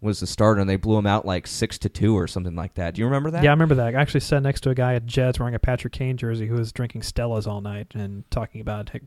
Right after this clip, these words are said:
Speaker 2: picking up a prostitute.
Speaker 1: Sounds about right.
Speaker 2: Yeah, I mean, it was literally everything.
Speaker 1: Stella might be a little bit too high class for that, though. I would have expected,
Speaker 2: Mm.
Speaker 1: like, Budweiser or
Speaker 2: No,
Speaker 1: something.
Speaker 2: he was, he was asking, like, all different types, like, for, like, vodka shots afterwards, too. He, he even structured his drinking wrong. It was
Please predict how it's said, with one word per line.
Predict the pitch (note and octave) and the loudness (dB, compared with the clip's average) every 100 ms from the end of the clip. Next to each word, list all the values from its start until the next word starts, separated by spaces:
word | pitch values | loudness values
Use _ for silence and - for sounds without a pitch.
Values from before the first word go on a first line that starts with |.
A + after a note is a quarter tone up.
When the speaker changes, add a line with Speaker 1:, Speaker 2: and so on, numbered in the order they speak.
| - | -6
Speaker 2:
picking | A#2+ A#2 | -6 -6
up | G#2 | -6
a | |
prostitute. | G#2 A2+ G#2+ G#2 G2 G2 - _ _ _ _ _ _ _ _ _ _ _ _ _ | -4 -4 -6 -6 -8 -8 -10 _ _ _ _ _ _ _ _ _ _ _ _ _
Speaker 1:
Sounds | - G#2 A#2 | -2 0 2
about | A2+ A#2 A2+ | 2 2 4
right. | C3 D#3 - _ - | 2 0 -8 _ 2
Speaker 2:
Yeah, | F#3+ | 4
I | C#3+ C3+ | 4 0
mean, | C#3+ | 2
it | D#3 | 4
was | D3+ | 6
literally | F3 E3+ B2+ | 8 8 6
everything. | C3 D3+ D#3 | 2 2 2
Speaker 1:
Stella | D3+ E3+ B3 | 6 6 8
might | B3 G3+ | 6 4
be | F3+ | 2
a | |
little | D3+ A#2 C#3 | 2 6 6
bit | D3+ D3+ | 6 2
too | - C#3+ C3+ B2 | 2 2 4 2
high | D#2 - A#2+ | -2 -2 -4
class | - G2+ G#2+ G#2+ | -4 -2 0 0
for | - G2 | -4 -4
that, | F2+ E2 - | -4 -6 -4
though. | F2+ | -2
I | F2 G2+ | 0 2
would | B2+ | 2
have | A2 | 0
expected, | G2+ - - A#2 B2+ A#2 F#2 | -2 -4 -2 0 2 0 0
Speaker 2:
Mm. | |
Speaker 1:
like, | F2+ F#2 - | -2 -2 -2
Budweiser | F#2+ F#2 F#2+ E2+ F#2 | -2 0 0 -2 -2
or | F2 E2 | -2 -4
Speaker 2:
No, | |
Speaker 1:
something. | - - C#3+ | -4 0 4
Speaker 2:
he | F#3+ | 4
was, | F3 | 4
he | D#3+ F3+ | 4 4
was | D#3+ | 6
asking, | D3+ - C#3+ | 4 2 0
like, | C3 | 0
all | C3+ | 0
different | C3 C3 B2+ | 0 0 0
types, | C3 - | -2 -2
like, | A#2+ A#2+ | -4 -4
for, | B2 | -6
like, | A#2 A2 - | -4 -6 -6
vodka | A2+ A#2 A2+ | -6 -6 -6
shots | - G#2+ - | -6 -6 -4
afterwards, | G#2+ - G#2 G#2 | -6 -6 -8 -8
too. | - A2 | -8 -6
He, | G#2 D3+ | 0 4
he | E3+ G3 | 6 4
even | G3 G#3 | 2 0
structured | - E3 D3+ D#3 | 0 0 2 2
his | D3 | 2
drinking | - C#3 C#3+ B2+ | 2 0 0 -2
wrong. | A2+ C3 G#2+ | 0 -2 -2
It | G#2+ | -6
was | A2+ - | -6 -8